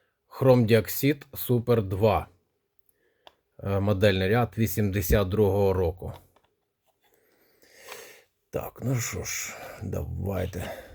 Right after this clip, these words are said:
Ну, к-, класичний бокс від басф.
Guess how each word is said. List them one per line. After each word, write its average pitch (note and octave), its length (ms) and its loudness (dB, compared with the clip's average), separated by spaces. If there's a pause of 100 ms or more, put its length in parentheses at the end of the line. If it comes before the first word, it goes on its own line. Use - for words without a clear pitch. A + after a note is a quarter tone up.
(300)
Ну, G2 80 -6
к-, - 300 -12
класичний G#2 720 2 (160)
бокс F#2 640 -2 (840)
від F#2+ 280 -4
басф. A#2 480 0